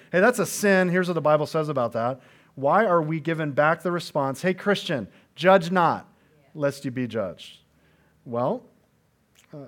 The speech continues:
any type of sin that we address in culture, like when I say, "I believe marriage is between a man and a woman, husband and wife, and that sex within the covenant of marriage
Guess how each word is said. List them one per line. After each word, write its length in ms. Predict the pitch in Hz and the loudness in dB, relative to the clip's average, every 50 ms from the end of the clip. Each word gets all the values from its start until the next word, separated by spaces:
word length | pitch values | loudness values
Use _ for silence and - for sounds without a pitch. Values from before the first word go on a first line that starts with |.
| - _ - | -20 _ -6
any 420 | 151 156 175 185 185 180 185 196 196 - - _ | -4 -2 0 0 0 0 -2 -4 -6 -12 -20 _
type 240 | - - 156 156 - | -2 -2 -2 0 2
of 160 | 151 135 120 | 0 0 0
sin 340 | - - - - 160 160 160 | -6 -10 -6 -4 -4 -2 -2
that 80 | 151 | -2
we 120 | 143 143 139 | -2 0 -2
address 420 | 131 110 113 139 139 135 - - | -2 -2 0 -2 -2 -2 -2 -6
in 80 | 135 123 | -8 -10
culture, 540 | - - 123 113 - - - 147 190 226 - _ _ _ _ _ _ _ _ _ _ _ - | -8 -8 -8 -8 -8 -6 -6 -6 -6 -8 -10 _ _ _ _ _ _ _ _ _ _ _ -2
like 380 | 135 139 139 139 135 139 - - | 2 4 4 4 2 0 -6 -10
when 180 | 143 139 139 139 | -6 -4 -2 0
I 80 | 135 | -2
say, 320 | 131 - - 147 135 135 135 - | -2 0 0 0 0 0 0 -2
"I 160 | 135 143 151 | 0 0 2
believe 340 | 151 165 156 151 143 139 120 | 2 0 0 0 -2 -2 -2
marriage 540 | 127 131 135 135 139 147 151 151 151 151 - | -4 -2 0 2 4 6 6 6 6 4 -2
is 180 | - 143 131 117 | -8 -10 -8 -6
between 460 | 135 131 - - 135 131 127 131 127 | -8 -8 -6 -6 -4 -4 -4 -4 -6
a 160 | 127 127 127 | -6 -6 -4
man 260 | 120 123 123 123 131 147 | -4 -4 -4 -4 -4 -2
and 80 | 160 170 | -2 -2
a 40 | |
woman, 280 | 160 143 135 131 139 135 | -4 -4 -4 -4 -6 -6
husband 440 | - - 139 139 139 139 151 160 165 | -4 -4 -4 -4 -4 -6 -6 -6 -4
and 140 | 170 160 139 | -4 -4 -2
wife, 420 | 131 123 127 151 170 - - - - _ _ _ | -2 -2 -2 -2 -4 -6 -12 -20 -20 _ _ _
and 100 | 143 139 | -8 -6
that 100 | 147 139 | -6 -6
sex 420 | - - - 180 165 - - - - | -6 -6 2 2 2 2 2 -2 -6
within 240 | - - 165 156 151 | -6 -4 -4 -4 -4
the 60 | 147 | -6
covenant 440 | - - 165 160 160 165 165 160 151 | -4 -2 -2 -2 -2 -2 -2 -2 -2
of 80 | 143 | -2
marriage 500 | 143 139 139 147 156 156 151 - - - | 0 0 2 2 2 0 -2 -6 -14 -16